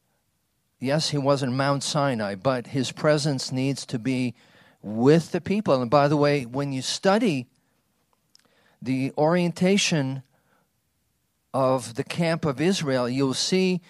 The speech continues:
that the tents of Israel, the twelve tribes of Israel,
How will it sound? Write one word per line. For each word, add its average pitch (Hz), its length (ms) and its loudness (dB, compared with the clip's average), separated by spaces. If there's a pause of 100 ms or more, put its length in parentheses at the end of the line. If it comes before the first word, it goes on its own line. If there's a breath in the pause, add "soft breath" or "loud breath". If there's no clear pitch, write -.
(360 soft breath)
that 139 460 2 (140)
the 127 140 -4
tents 202 400 0
of 156 140 0
Israel, 139 500 0
the 113 140 -8
twelve 170 320 2
tribes 175 400 -2
of 143 100 -4
Israel, 135 540 0